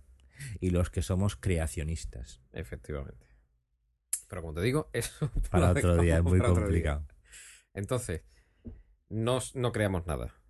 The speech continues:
Speaker 1: No.
Speaker 2: Lo generamos.
Speaker 1: Lo generamos.
Speaker 2: A partir de otra cosa.
Speaker 1: Efectivamente. En este caso tenemos dos códigos y generamos un nuevo código. Y vuelvo a repetir, vamos a ver. Todo esto, eh, está muy inspirado, desgraciadamente,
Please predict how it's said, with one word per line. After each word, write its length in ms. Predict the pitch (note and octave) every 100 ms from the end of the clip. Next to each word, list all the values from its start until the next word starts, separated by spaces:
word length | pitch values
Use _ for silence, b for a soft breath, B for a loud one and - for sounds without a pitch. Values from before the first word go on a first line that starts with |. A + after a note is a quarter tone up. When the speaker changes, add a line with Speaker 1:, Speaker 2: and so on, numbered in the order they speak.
| -
Speaker 1:
No. 120 | D#2+
Speaker 2:
Lo 100 | G#2
generamos. 600 | - F#2 F#2 E2+ C#2 -
Speaker 1:
Lo 80 | D#2+
generamos. 360 | D#2+ D2 D2
Speaker 2:
A 40 | F2
partir 300 | E2+ G#2+ G#2+
de 100 | G2
otra 180 | F2 D#2+
cosa. 240 | - -
Speaker 1:
Efectivamente. 680 | F#2+ - C#2+ - C2+ C#2 D2
En 60 | D#2+
este 180 | E2+ -
caso 240 | E2+ A#2+
tenemos 360 | E2 E2 E2 E2
dos 120 | F2+
códigos 480 | - A#2 B2+ D3 B B B -
y 80 | -
generamos 480 | F#2+ F2 F2+ E2+
un 100 | E2+
nuevo 220 | D#2+ D2 C#2
código. 280 | - - - - b b b b b _ _ _ _ _
Y 60 | -
vuelvo 180 | G#2+ D3
a 40 |
repetir, 400 | B2+ G2 - - -
vamos 300 | G2 F#2+ -
a 40 |
ver. 180 | - - _ _ _ - _ _ _
Todo 240 | D#3+ D3
esto, 400 | C#3+ - - F3 - _ _
eh, 200 | E2 D#2 - _ _ _ _
está 240 | F#2 - G#2+
muy 300 | F#2 B2+ C3+
inspirado, 600 | G#2+ - F#2 E2+ F2 A2
desgraciadamente, 880 | D2+ C#2+ C2 - D#2+ D2 D2 D#2 D3